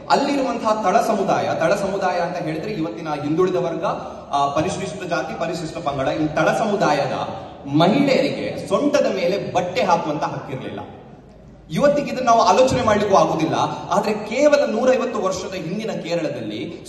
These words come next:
ಸೊಂಟದ ಮೇಲೆ ಬಟ್ಟೆ ಹಾಕುವಂತ ಅವಕಾಶ ತಳ ಸಮುದಾಯದ ಮಹಿಳೆಯರಿಗಿರ್ಲಿಲ್ಲ. ಅವರ ಎದೆಯನ್ನು ಕವರ್ ಮಾಡುವಂತ ಅವಕಾಶ ಇರಲಿಲ್ಲ. In case ಎದೆಯನ್ನು ಕವರ್ ಮಾಡಿದ್ರೆ, ಯಾರಾದ್ರೂ ಮೇಲ್ವರ್ಗದ ಪುರುಷರು ಬಂದಾಗ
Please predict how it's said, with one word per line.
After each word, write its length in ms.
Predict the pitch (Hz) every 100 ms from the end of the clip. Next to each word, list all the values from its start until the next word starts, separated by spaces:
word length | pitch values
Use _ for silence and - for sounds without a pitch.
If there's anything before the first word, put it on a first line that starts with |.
| 190
ಸೊಂಟದ 400 | 226 285 262 226
ಮೇಲೆ 400 | 208 190 175 180
ಬಟ್ಟೆ 260 | 190 254
ಹಾಕುವಂತ 500 | 202 180 - 180 175
ಅವಕಾಶ 760 | 143 139 143 196 151 131 117 165
ತಳ 140 | 196
ಸಮುದಾಯದ 600 | 208 190 180 156 156 139
ಮಹಿಳೆಯರಿಗಿರ್ಲಿಲ್ಲ. 760 | 131 160 170 156 123 117 107 104 120 - - -
ಅವರ 160 | 196
ಎದೆಯನ್ನು 560 | 190 156 185 240 233 -
ಕವರ್ 280 | 170 175 175
ಮಾಡುವಂತ 320 | 160 156 143
ಅವಕಾಶ 360 | 127 143 139
ಇರಲಿಲ್ಲ. 320 | 131 117 107 104 123 - -
In 100 | 185
case 360 | 214 262 254 202
ಎದೆಯನ್ನು 420 | 175 233 254 254
ಕವರ್ 240 | - 175 160
ಮಾಡಿದ್ರೆ, 640 | 135 127 - 120 - -
ಯಾರಾದ್ರೂ 420 | 156 202 247 254 196
ಮೇಲ್ವರ್ಗದ 640 | 175 240 254 226 220 214
ಪುರುಷರು 680 | 214 - - 214 285 - -
ಬಂದಾಗ 400 | 170 160 131